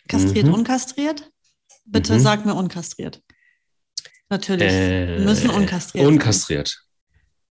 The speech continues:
Speaker 1: Ey, da ist ja noch alles drin. Da ist ja noch alles drin. Halbes Jahr. Gut, die, ich habe ja die Videos gesehen, die sehen ja wirklich echt,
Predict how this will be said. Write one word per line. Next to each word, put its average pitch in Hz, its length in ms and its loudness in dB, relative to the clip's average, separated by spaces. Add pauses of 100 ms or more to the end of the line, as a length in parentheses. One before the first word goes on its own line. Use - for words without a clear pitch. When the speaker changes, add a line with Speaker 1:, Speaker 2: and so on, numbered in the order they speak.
(1040)
Speaker 1:
Ey, 180 200 0
da 185 80 -2
ist 208 200 -4
ja 240 80 2
noch 220 280 -2
alles 233 260 -4
drin. - 500 -4 (800)
Da - 120 -20
ist - 160 -8
ja 262 80 2
noch 247 240 0
alles 269 300 -4
drin. 208 280 -6
Halbes 269 380 -4
Jahr. 240 160 -2
Gut, 240 240 -2
die, 208 200 -4
ich 202 120 -8
habe - 160 -8
ja 220 60 0
die 202 160 -2
Videos 208 320 -2
gesehen, 196 320 -4
die 185 120 -6
sehen 202 240 -2
ja 185 160 -6
wirklich 190 400 -8
echt, 190 440 -8